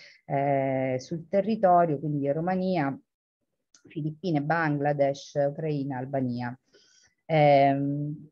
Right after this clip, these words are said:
come sei venuto a conoscenza del servizio, soprattutto tramite il passaparola, perché proprio a causa covid le nostre campagne di comunicazione sono state interrotte anche su questo tema, le riprenderemo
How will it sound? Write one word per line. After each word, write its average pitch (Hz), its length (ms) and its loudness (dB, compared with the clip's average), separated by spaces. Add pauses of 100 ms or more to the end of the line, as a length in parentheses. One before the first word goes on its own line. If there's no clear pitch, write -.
(100)
come 196 220 2
sei 190 140 4
venuto 185 200 2
a 165 60 0
conoscenza 175 640 -4
del 156 180 -2
servizio, 220 600 0
soprattutto 156 540 -2
tramite 160 320 -2
il 151 100 -6
passaparola, 180 1080 4
perché 185 920 -2
proprio 165 280 -2
a - 20 -12
causa 160 340 -2
covid 147 640 2
le 151 140 -2
nostre 151 340 -2
campagne 151 440 0
di 147 100 -4
comunicazione 147 720 -2
sono 139 160 -4
state 135 320 -6
interrotte 147 680 -2
anche 135 300 -6
su 135 140 -12
questo 151 340 -6
tema, 147 300 -2
le 139 140 -2
riprenderemo 139 800 -2